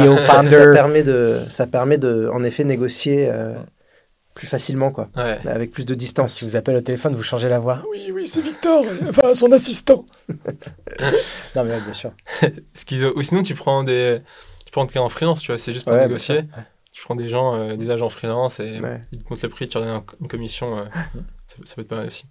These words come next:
Speaker 2: T'es pas obligé de mentir.
Speaker 1: <laughs> Ah non, ça peut. Et si vous avez pas f-, encore de groupe WhatsApp, bah, peut-être trouver des amis motivés qui vont conseiller. Euh, si vous avez une blague, vous êtes pas sûr, montrez-la à des gens qui sont pas forcément sensibles à ce que vous faites et,
Speaker 3: Mm.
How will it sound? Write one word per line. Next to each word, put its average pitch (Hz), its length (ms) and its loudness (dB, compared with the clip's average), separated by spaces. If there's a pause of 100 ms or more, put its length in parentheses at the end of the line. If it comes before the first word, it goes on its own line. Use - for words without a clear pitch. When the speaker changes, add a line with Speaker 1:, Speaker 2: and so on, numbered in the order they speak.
(180)
Speaker 2:
T'es - 120 -20
pas - 140 -16
obligé 117 160 -10
de 117 40 -10
mentir. - 260 -12 (240)
Speaker 1:
<laughs> - 640 -6
Ah 117 60 -8
non, 120 140 -8
ça - 160 -12
peut. - 160 -10 (1040)
Et 131 260 2
si 120 180 -4
vous 113 80 -6
avez 110 200 -4
pas 127 280 4
f-, - 120 -6
encore 131 340 2
de 120 80 0
groupe 113 200 -2
WhatsApp, 135 340 4
bah, 110 120 0
peut-être 120 240 -4
trouver 123 220 -2
des 113 200 -2
amis 120 180 -2
motivés 117 440 -6
qui 123 100 -12
vont 107 140 -8
conseiller. 113 640 -6
Euh, 110 60 -2
si - 140 -10
vous 110 80 -4
avez 117 100 -2
une 117 100 -4
blague, 123 200 2
vous 117 100 -4
êtes 113 100 -8
pas 117 100 -2
sûr, 127 220 -4
montrez-la 117 400 -4
à 113 60 -4
des 107 120 -4
gens 120 160 -8
qui - 60 -18
sont 107 80 -14
pas 101 120 -8
forcément 110 380 -10
sensibles 107 380 -10
à 104 40 -6
ce - 80 -12
que - 80 -14
vous 98 100 -14
faites 113 280 -8
et, - 200 -12
Speaker 3:
Mm. 131 60 -12